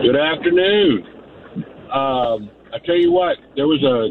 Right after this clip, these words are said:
gentleman that wrote a paper for the, what is it, the Express now, a few years back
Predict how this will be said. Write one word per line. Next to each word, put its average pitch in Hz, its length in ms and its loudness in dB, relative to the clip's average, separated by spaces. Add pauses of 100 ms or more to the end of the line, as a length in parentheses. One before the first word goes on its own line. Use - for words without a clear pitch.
gentleman 147 380 -2
that 120 200 -2
wrote 131 200 0
a - 20 -12
paper 127 720 -6 (300)
for 113 420 0 (1200)
the, 120 420 -6
what 120 120 -4
is 110 100 -4
it, 101 120 -4
the 113 100 -4
Express 131 440 -6
now, 131 280 -4 (580)
a 117 280 -2
few 156 180 0
years 147 260 -2
back 147 300 -4